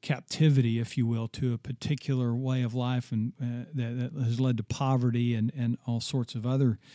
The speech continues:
um, uh, unhealthy and not whole sorts of human experience. And so what we talked about was, uh, that, uh, these,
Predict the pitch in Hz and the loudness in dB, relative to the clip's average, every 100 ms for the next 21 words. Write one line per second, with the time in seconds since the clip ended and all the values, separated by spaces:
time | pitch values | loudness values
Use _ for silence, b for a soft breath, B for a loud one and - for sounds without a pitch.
0 | b b b - 123 117 110 110 107 _ | b b b -6 -4 -2 -2 -2 -4 _
1 | _ - - _ _ 139 113 117 120 - | _ -20 -20 _ _ -6 -4 -4 -8 -6
2 | - 131 123 135 127 127 113 113 120 - | 6 8 8 6 6 4 6 8 6 2
3 | - 139 131 123 104 b b - - 127 | 2 6 8 8 4 b b 2 6 8
4 | - - 139 120 110 - 190 226 165 120 | 6 8 8 10 6 2 4 8 6 4
5 | - - B B _ _ _ _ _ - | 0 -10 B B _ _ _ _ _ 8
6 | 147 170 131 208 262 - 123 120 127 123 | 12 12 12 10 6 2 2 6 6 6
7 | 131 B B B B B B 220 135 120 | 4 B B B B B B 0 2 4
8 | 135 - 175 156 160 143 135 131 - _ | 0 -4 -4 -4 -4 4 6 6 0 _
9 | b b b - 117 117 190 127 156 175 | b b b -4 -2 -2 -2 8 10 10
10 | - | 6